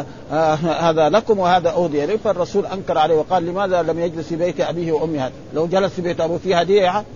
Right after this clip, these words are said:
ولا يدري عنه الناس حتى، هو ميت ولا حي أبدًا، ها؟" فإذاً فيها، إيه؟ مصالح، ها؟ فلذلك هذا،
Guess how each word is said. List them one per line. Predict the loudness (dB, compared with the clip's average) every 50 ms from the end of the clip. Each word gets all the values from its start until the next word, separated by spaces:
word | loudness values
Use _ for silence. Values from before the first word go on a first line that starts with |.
| -18 -18 -12 -8
ولا | 0 2 2
يدري | 4 4 4 2
عنه | 2 2 0 -2
الناس | -2 -2 -2 -4 -4 -6
حتى، | -8 -10 -10 -14 -18 -10 -4 -2
هو | -2 -2 -2 -4
ميت | -6 -2 -2 -2 -2 0
ولا | -2 -2 -2 -4
حي | -4 -6 -8 -8 -8
أبدًا، | -10 -12 -12 -14 -16 -16 -14 -8
ها؟" | -6 -2 2 2 2 2 0 -6 -14 -20 -16 -12 -10
فإذاً | -6 -6 -4 -4 -4 -2
فيها، | 0 2 2 2 2
إيه؟ | 2 0
مصالح، | 0 -2 -2 0 0 0 0 0 -4 -6 -12 -18 -18 -16 -12 -6
ها؟ | -6 -4 -2
فلذلك | 0 0 0 0 0 -2 -2 2 2 2 4 2 2 2
هذا، | 4 4 4 4 6 6 4 4